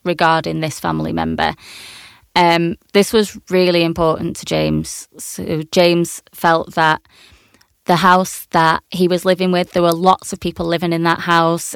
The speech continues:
It was classed as overcrowded, um, and that the family members that he was living with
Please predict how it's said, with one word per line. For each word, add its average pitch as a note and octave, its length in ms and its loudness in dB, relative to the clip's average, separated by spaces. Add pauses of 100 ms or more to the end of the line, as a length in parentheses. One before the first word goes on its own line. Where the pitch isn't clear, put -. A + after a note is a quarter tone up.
It F3 140 -4
was E3 360 2 (160)
classed - 360 0
as F3 140 -2
overcrowded, D#3+ 800 0 (640)
um, D#3 380 2 (100)
and E3 240 0
that D#3+ 240 2 (380)
the G3 80 0
family G3+ 260 4
members F3+ 320 0
that F3+ 120 -4
he E3+ 100 -6
was E3 120 -12
living E3+ 320 -4
with E3 160 -2